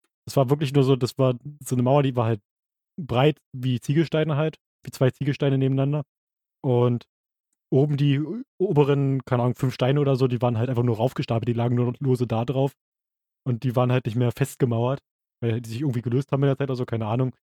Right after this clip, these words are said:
Und obendrauf lagen nochmal so ein paar kleine Trümmer, da sind wir mal rüber balanciert. Irgendwie so fünf Meter lang und dann ist man auf diese Terrasse raufgekommen und da haben wir uns immer hingesetzt. Da stand auch so eine Couch oben drauf,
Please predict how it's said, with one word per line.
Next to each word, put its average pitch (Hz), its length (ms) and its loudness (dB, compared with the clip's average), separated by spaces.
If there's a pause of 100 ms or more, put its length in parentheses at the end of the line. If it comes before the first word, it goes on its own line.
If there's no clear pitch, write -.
Und 160 120 -2
obendrauf 135 340 2
lagen 131 160 0
nochmal 127 180 0
so - 60 -2
ein - 40 -8
paar 123 120 -4
kleine 127 180 0
Trümmer, 139 240 -2
da 117 80 -2
sind 117 180 -4
wir 156 80 2
mal 123 100 2
rüber 156 180 4
balanciert. 131 500 0 (520)
Irgendwie 139 440 0 (340)
so 131 240 0 (200)
fünf 156 200 0
Meter 151 340 2
lang 151 280 -2
und 131 100 -2
dann 135 120 -2
ist 139 100 -8
man 139 100 -2
auf 123 80 -6
diese 127 200 -4
Terrasse 131 340 0
raufgekommen 123 480 -4
und 123 80 -6
da 131 60 -2
haben 131 80 0
wir 131 60 0
uns - 80 -6
immer 127 120 -2
hingesetzt. 131 360 -2
Da 123 40 0
stand 131 200 -2
auch 131 80 -6
so 123 80 -8
eine 123 100 -2
Couch 143 280 -2
oben 123 160 -4
drauf, 127 240 -2